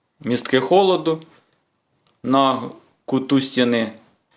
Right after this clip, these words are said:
У нас температура тут п'ятнадцять і чотири градуса. Потолок теж в углу,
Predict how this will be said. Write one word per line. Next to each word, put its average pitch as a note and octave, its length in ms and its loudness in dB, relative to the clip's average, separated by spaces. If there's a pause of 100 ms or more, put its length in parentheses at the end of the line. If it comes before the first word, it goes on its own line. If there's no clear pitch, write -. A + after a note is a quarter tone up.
(420)
У - 40 -8
нас G#2+ 100 -6
температура A#2+ 680 2
тут - 260 -8
п'ятнадцять A#2 680 -2 (1800)
і G#2+ 100 -8
чотири A2+ 400 0
градуса. E3+ 600 2 (3000)
Потолок A2+ 640 0 (2500)
теж A2 240 -2
в G2+ 200 -2
углу, G2 400 -8